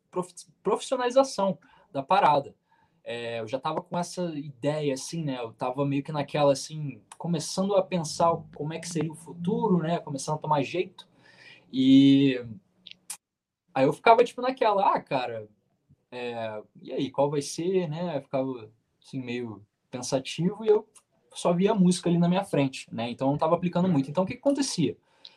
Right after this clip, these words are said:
É, eu tava na escola, nessa época daí também de quinze, por aí, né? E aí eu comecei a dar aula, né, pra amigos, assim, tipo, e aí o meu primeiro <laughs> aluno foi meu grande amigo Vitor também, né, não Vitor Oro,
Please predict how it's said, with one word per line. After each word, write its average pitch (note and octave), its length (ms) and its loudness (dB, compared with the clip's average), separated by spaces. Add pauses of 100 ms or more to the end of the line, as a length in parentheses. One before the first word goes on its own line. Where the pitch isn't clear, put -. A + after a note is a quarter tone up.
(260)
É, A#2+ 180 -2
eu A#2+ 80 -2
tava C#3+ 160 4
na F3 60 4
escola, F#3+ 580 4 (200)
nessa C3 300 -4
época C3+ 240 -2
daí C3 180 -4
também B2 240 -8
de - 100 -12
quinze, E3+ 380 2
por - 160 -12
aí, C#3 240 -2
né? C#3+ 120 -6 (720)
E B2 200 -2
aí B2 80 4
eu C#3 120 4
comecei F3 320 4
a - 20 4
dar F#3+ 160 6
aula, F#3+ 440 8 (260)
né, D3 320 -8
pra C3+ 160 -4
amigos, F#3+ 440 -6
assim, B2+ 320 -10
tipo, G#2 480 -16 (380)
e A#2+ 100 -10
aí B2+ 160 -2
o C#3 60 2
meu D#3 140 0
primeiro F3+ 300 6
<laughs> - 20 4
aluno G#3 220 0
foi G#3+ 300 6
meu F3+ 320 0
grande F#3+ 380 -4
amigo G3+ 260 -4
Vitor F3+ 520 -4
também, D#3 360 0
né, D3 120 0
não C#3+ 200 -2
Vitor D#3+ 300 2
Oro, D3+ 200 2